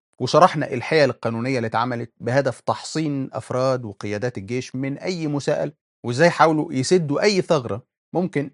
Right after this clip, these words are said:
تؤدي لمحاسبتهم على جرائمهم من أول أحداث يناير وصولا لكل المجازر اللي بعدها. وشفنا ازاي السيسي بالإجراءات دي ضرب بلحتين بحجر واحد، حمى الجيش واداله وضعه ككيان فوق كل السلطات،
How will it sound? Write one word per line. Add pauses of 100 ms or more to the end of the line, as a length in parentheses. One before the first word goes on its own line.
تؤدي
لمحاسبتهم
على
جرائمهم (260)
من
أول
أحداث
يناير
وصولا
لكل
المجازر
اللي
بعدها. (240)
وشفنا
ازاي
السيسي
بالإجراءات
دي (220)
ضرب (100)
بلحتين
بحجر
واحد، (240)
حمى
الجيش (280)
واداله
وضعه (100)
ككيان
فوق
كل
السلطات،